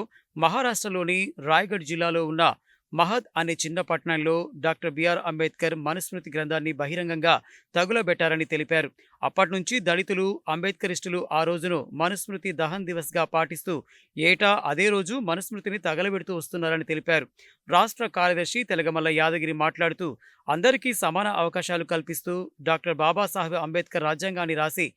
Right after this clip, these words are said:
అనేక హక్కులు, అవకాశాలు కల్పిస్తే ఇప్పుడు బ్రాహ్మణీయ వ్యవస్థను రూపుమాపడానికి వ్యతిరేకంగా పోరాడాల్సినటువంటి దళిత జాతే బ్రాహ్మణీయ వ్యవస్థను పటిష్టపరచడానికి ప్రయత్నాలు జరుగుతున్న సందర్భం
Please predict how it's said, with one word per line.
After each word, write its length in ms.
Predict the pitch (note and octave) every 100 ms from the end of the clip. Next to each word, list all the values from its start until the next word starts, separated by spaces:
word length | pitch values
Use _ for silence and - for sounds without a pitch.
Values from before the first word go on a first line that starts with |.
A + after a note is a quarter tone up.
| _ _ -
అనేక 320 | F3+ B3 A3
హక్కులు, 540 | D#3 D#3 F3+ F3 G3+ D3+
అవకాశాలు 520 | E3 A#3 G#3 G#3 F3
కల్పిస్తే 480 | D3+ C#3 E3+ - F3 A#2+ - _
ఇప్పుడు 300 | E3+ E3 F#3+ A#3+
బ్రాహ్మణీయ 540 | E3 E3 G3+ A#3+ B3
వ్యవస్థను 520 | G3+ F3 F3 F#3+ F3 G3
రూపుమాపడానికి 800 | D#3+ F3+ G3+ F3 E3+ E3 -
వ్యతిరేకంగా 600 | D#3+ D3+ F#3 F3 D#3+ E3+ D#3+ - - -
పోరాడాల్సినటువంటి 960 | F#3 A3 B3 A#3+ G3+ A3 F3+ F#3+ F3 F#3
దళిత 320 | D#3+ F#3 G#3+
జాతే 420 | F3+ E3+ E3+ F#3 B2+ -
బ్రాహ్మణీయ 500 | C#3 E3+ G3 G#3+ G3+
వ్యవస్థను 460 | E3+ F3 D#3+ F3
పటిష్టపరచడానికి 920 | E3+ E3 F3+ - F#3 F3 F3 E3 D#3+ G3+
ప్రయత్నాలు 500 | - E3 F3 G#3 F#3
జరుగుతున్న 460 | D#3 E3 D#3 E3
సందర్భం 500 | D#3 D#3 D3+ D3 E3